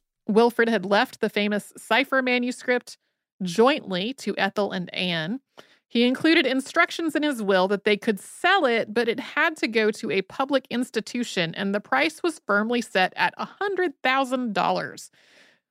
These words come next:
Ethel died in nineteen sixty, and Anne became the sole owner. She sold it to a private book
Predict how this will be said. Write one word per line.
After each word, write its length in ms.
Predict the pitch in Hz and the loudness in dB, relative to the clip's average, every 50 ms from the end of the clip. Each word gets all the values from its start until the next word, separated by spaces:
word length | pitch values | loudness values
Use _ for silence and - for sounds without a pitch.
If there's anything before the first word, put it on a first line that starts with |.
| _ _ - - | _ _ -4 -4
Ethel 220 | 226 220 240 233 | -2 2 2 2
died 280 | 208 233 226 233 247 247 | 4 4 4 4 4 2
in 80 | 214 | 0
nineteen 380 | 185 175 175 185 - - 147 - | -2 -4 -4 -6 -8 -14 -16 -14
sixty, 520 | - - 320 320 - - 302 262 247 254 - _ - | -4 -4 -4 -4 -4 -6 -6 -6 -6 -8 -10 _ -10
and 120 | 175 165 - | -10 -10 -6
Anne 260 | - 196 220 254 269 | -2 0 0 0 0
became 300 | 247 254 - - 233 226 | 0 -4 -2 -2 -2 0
the 80 | 226 214 | -2 -2
sole 360 | - - - 226 226 240 - | -4 0 2 4 4 4 2
owner. 380 | - 202 202 202 208 214 240 - _ _ _ _ _ - _ _ _ - | 0 -2 -2 -2 -2 -2 -4 -8 _ _ _ _ _ -20 _ _ _ -16
She 300 | - - - 349 370 415 | -14 -4 2 4 4 4
sold 220 | - 466 440 427 | 4 4 4 4
it 100 | 381 285 | 2 4
to 120 | - 302 247 | 4 2 2
a 60 | 220 | 2
private 600 | - - - 240 240 269 285 285 285 - 208 185 | 0 -2 0 2 4 4 4 2 0 -2 -2 0
book 180 | 190 269 277 | 0 0 0